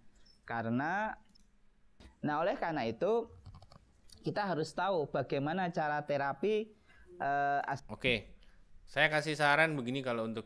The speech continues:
Speaker 2: yang, eh, resep, resep nih, resep asam urat. Resep asam urat part pertama itu nggak usah pakai part-partan untuk yang ini, karena saya pengen nyari resep asam urat aja mesti nyari yang kedua, entah di mana videonya gitu. <laughs>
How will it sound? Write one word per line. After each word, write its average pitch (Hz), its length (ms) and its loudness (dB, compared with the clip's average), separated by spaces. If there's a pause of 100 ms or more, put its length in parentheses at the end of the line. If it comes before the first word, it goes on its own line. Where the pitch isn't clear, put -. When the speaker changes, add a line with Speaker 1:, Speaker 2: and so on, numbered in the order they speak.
Speaker 2:
yang, 95 320 -6
eh, 95 640 -8 (400)
resep, 104 240 -4 (320)
resep 107 400 -6
nih, 98 160 -10
resep - 240 -14
asam 104 320 -8
urat. 107 400 -6
Resep 131 240 -2
asam 123 320 -2
urat 127 240 2 (320)
part 120 160 4 (880)
pertama 165 420 2
itu 175 140 0
nggak 147 160 4
usah 123 160 0
pakai 127 260 0
part-partan 107 680 4 (1200)
untuk 113 320 -2
yang 107 160 2
ini, 107 180 0
karena 117 460 2
saya 143 180 8
pengen 139 240 4
nyari 127 300 6
resep 123 240 2
asam 120 240 2
urat 117 180 0
aja 127 140 2
mesti 120 400 0
nyari 117 260 2
yang 113 140 0
kedua, 120 320 2
entah 110 160 -4
di 110 100 -4
mana 120 240 0
videonya 113 400 -2
gitu. 98 160 -10
<laughs> - 460 -10